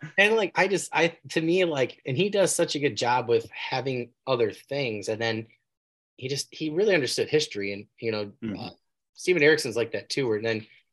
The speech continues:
Speaker 1: you know, you get all these things, and then you're like, "Oh, that's where this thing in this world came from."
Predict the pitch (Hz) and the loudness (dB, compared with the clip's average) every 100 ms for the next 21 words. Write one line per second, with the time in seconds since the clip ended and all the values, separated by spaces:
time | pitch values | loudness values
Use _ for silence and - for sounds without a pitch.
0 | _ 117 107 143 - 147 151 147 127 - | _ -4 0 0 2 4 6 4 2 -2
1 | 147 120 113 110 110 117 117 107 - 185 | -2 -2 -2 -2 -6 -2 -2 -2 2 2
2 | 160 135 156 143 117 120 143 - - 156 | 4 2 0 -2 -2 0 0 0 2 4
3 | 151 120 113 107 98 107 98 - 175 208 | 4 0 -2 -4 -4 -6 -8 -4 -4 -4
4 | 104 104 | -8 -14